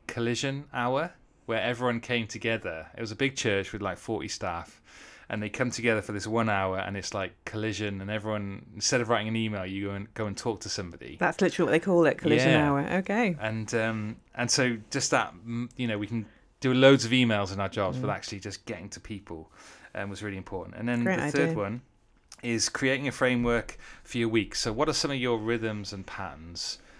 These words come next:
Speaker 1: Um, and, and that, that's good. What, what are some of your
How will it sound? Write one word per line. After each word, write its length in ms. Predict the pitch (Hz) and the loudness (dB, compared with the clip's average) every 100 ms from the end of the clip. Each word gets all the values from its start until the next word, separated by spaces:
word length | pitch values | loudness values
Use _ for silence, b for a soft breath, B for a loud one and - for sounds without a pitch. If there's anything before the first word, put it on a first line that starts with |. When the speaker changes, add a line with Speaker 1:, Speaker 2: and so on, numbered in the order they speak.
| B B | B B
Speaker 1:
Um, 420 | 92 90 87 85 - - | -8 -6 -8 -12 -14 -8
and, 320 | 101 95 90 92 | -6 -6 -8 -10
and 140 | 98 | -8
that, 160 | 98 - - | -8 -10 -8
that's 200 | 107 - | -6 -4
good. 240 | 101 90 - B B B B B - | -6 -6 -10 B B B B B -14
What, 260 | 139 156 - | 4 4 6
what 140 | 143 | 2
are 40 | 143 | 2
some 160 | 131 | 2
of 60 | 131 | 4
your 340 | 123 113 101 | 6 6 4